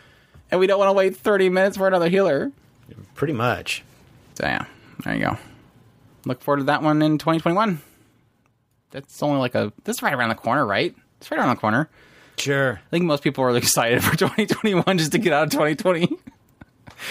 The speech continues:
Speaker 1: Uh, Kodansha Comics and Vertical have announced new licenses. We have Summer of You, Chasing After Aoi Koshiba, Haru's Curse,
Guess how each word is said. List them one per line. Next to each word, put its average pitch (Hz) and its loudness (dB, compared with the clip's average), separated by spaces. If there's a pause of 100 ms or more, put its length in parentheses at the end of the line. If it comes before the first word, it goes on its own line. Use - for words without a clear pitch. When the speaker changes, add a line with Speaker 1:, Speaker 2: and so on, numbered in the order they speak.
(520)
Speaker 1:
Uh, 156 2
Kodansha 214 -2
Comics 220 -2
and 131 0
Vertical 185 0
have 120 0
announced 117 0
new 127 2
licenses. 123 -2
We 113 -2
have 123 0
Summer 165 -2
of 127 -2
You, 107 0 (420)
Chasing 147 -4
After 127 -2
Aoi 117 0 (120)
Koshiba, - -2 (520)
Haru's 202 -2
Curse, - -2